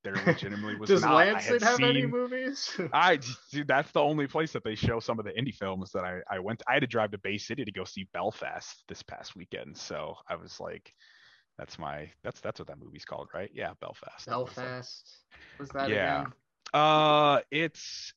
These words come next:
Speaker 1: a black and white film that was directed by Kenneth,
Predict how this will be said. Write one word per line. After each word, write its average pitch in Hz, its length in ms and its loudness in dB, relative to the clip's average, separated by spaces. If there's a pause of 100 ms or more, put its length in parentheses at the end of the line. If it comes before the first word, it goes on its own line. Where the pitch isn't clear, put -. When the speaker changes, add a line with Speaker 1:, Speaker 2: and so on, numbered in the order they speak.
Speaker 1:
a 139 480 -4
black 147 360 0
and 151 160 2
white 120 280 -2
film 180 500 -2 (280)
that 123 240 0
was 117 360 -4
directed 127 460 0
by 110 180 2
Kenneth, 127 640 -4